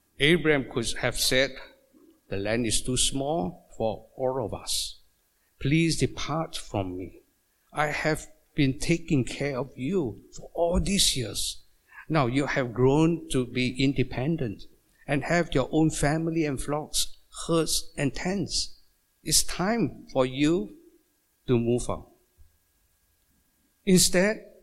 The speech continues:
what Abraham did was quite amazing. He gave up his own rights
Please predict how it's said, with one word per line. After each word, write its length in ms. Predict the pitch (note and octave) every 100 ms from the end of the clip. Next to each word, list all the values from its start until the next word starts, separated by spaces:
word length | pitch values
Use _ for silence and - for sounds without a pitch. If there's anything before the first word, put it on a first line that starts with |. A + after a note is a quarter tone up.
| _ _ -
what 300 | C#3 D#3 -
Abraham 520 | C#3 C#3+ D3+ D#3+ A#2+
did 260 | G#2 A2+ A2+
was 220 | A2 -
quite 360 | - - A#2+ -
amazing. 640 | G2+ F2+ F#2+ G#2 G2 E2+ - - _ _ _ _ _ _ - _
He 180 | - C#3
gave 520 | B2+ C3+ C3+ D3 C#3+
up 300 | D3+ C#3+ C#3+
his 240 | - A2+ - C3
own 260 | B2+ C3+
rights 680 | A#2 A#2+ B2+ A2 - -